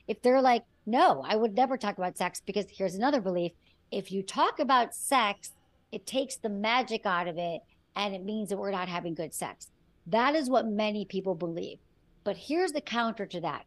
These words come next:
First off, they say that because they've never heard anyone talk about it. And there is this notion that sex is sort of this mys-, mystery thing, this mystery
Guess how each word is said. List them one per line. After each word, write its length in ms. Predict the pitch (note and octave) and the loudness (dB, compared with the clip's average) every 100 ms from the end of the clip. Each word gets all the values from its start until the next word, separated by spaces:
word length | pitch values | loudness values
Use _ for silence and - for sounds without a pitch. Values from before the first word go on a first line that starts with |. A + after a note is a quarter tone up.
| - | 0
First 280 | E4+ - B3+ | 2 4 2
off, 160 | A#3 | 2
they 100 | A#3 | 0
say 180 | G#3 A3 | 0 0
that 140 | G3+ | 0
because 240 | G3+ G3 F#3+ | 0 0 0
they've 180 | G3 F3+ | 0 -2
never 220 | F#3 F3 | -4 -4
heard 180 | E3+ E3+ | -4 -4
anyone 280 | E3 D3+ | -4 -6
talk 260 | D3+ E3 D#3 | -4 -6 -6
about 260 | D3+ A#2+ B2+ | -8 -8 -10
it. 160 | G#2 _ _ _ _ - | -12 _ _ _ _ -2
And 200 | A#3+ A#3 | 2 2
there 140 | B3 C4+ | 0 0
is 240 | C4+ C#4+ | 0 0
this 240 | C4+ G#4 - | 0 -2 -2
notion 600 | C#4 A#3 A3 F3+ C#3+ - A3 | 0 2 0 -2 -6 -6 -6
that 200 | G3 - | -6 -6
sex 560 | - C#4 D#4+ - - - | -2 -2 -2 -8 -14 -10
is 140 | A#3 - | -8 -4
sort 200 | A3+ G#3+ | -4 -4
of 80 | G3 | -8
this 200 | F#3+ G3 | -14 -12
mys-, 240 | G3 - | -10 -6
mystery 760 | G#3+ B3 C4 - F3+ D3 - - _ | -2 -2 -4 -8 -8 -8 -12 -20 _
thing, 380 | F3 A2+ - - _ | -10 -10 -12 -18 _
this 220 | F#3+ - | -12 -8
mystery 680 | G3 C4 F4 - C#4 C4 B3 | -2 -2 -2 -6 -6 -4 -6